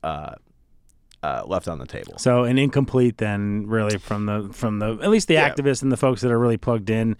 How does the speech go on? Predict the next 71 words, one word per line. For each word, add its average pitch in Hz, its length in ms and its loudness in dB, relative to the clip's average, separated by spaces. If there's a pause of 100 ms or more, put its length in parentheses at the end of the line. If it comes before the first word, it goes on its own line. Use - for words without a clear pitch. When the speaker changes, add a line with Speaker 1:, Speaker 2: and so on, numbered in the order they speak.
(280)
Speaker 2:
uh, 117 100 -2
Speaker 1:
Yeah. 104 220 2
Speaker 2:
coming 120 300 -2
to - 80 -6
these 101 160 -4
kinds 110 160 2
Speaker 1:
Yeah, - 60 4
Speaker 2:
of 190 80 4
Speaker 1:
and, 202 100 2
and 208 120 4
they're 220 100 6
Speaker 2:
events. 175 100 0
Speaker 1:
definitely 180 400 2
not 147 260 2
wrong. 127 420 2
I 123 80 -2
mean, 120 320 -2 (200)
<sighs> - 180 -12
we've 135 160 -2
been 135 160 -2
promised 156 540 0
property 143 420 -2
tax 107 260 -4
relief 104 260 -6
for 87 100 -10
session 120 420 -6
after 101 220 -6
session 107 340 -4
after 92 240 -6
session, 113 480 -4 (320)
and 117 140 -2
the 123 40 0
mo-, 127 180 4
you 135 120 0
know, 131 140 2
it's 120 140 0
like 120 120 0
that 117 200 0
me-, 120 200 -2
that, 110 320 0
uh, 98 360 -4 (880)
that - 180 -4
pawn 147 240 2
shop 117 260 0
meme 110 320 -4 (320)
where 123 80 2
it's 120 80 2
like, 123 100 2
"The 123 140 0
best 147 240 2
I 147 140 4
can 135 180 -2
do 139 360 4
is 120 220 0
make 123 160 0
sure 131 140 0
your 120 160 2
bills 127 260 4
don't 123 200 2
go 120 140 2
up 117 120 0
as 107 140 -4
high 113 220 2
as, 107 140 -2
or 127 220 2
as 127 300 -2
fast 127 240 2
as 123 80 -2
they 120 80 4
were 117 160 2
before." 95 340 0